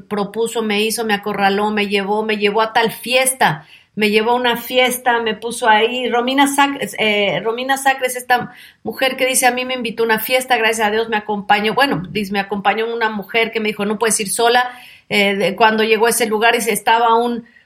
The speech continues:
un muy don chingón de Televisa ejecutivo junto con otra persona y junto con otro, y cuando me vieron a mí no me dijeron nada por la persona que me acompañaba.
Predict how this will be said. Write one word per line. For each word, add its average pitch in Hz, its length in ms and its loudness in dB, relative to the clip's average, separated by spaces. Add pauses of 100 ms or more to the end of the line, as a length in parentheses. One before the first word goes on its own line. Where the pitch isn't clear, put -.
(140)
un 240 280 -2
muy 240 680 0
don 202 220 -2
chingón 214 540 -2
de 226 80 2
Televisa 214 540 -2
ejecutivo 240 720 -4
junto 214 400 -4
con 208 180 -2
otra 220 300 -2
persona 254 760 2
y 220 80 -2
junto 208 400 -6
con 208 220 -2
otro, 254 300 0
y 277 60 -2
cuando 208 280 -2
me 208 160 -2
vieron 233 240 2
a 226 40 0
mí 226 100 -2
no 226 100 -2
me 220 140 -2
dijeron 226 440 0
nada 247 300 6
por 226 100 0
la 196 160 4
persona 214 380 0
que 214 80 -6
me 202 100 2
acompañaba. 214 600 2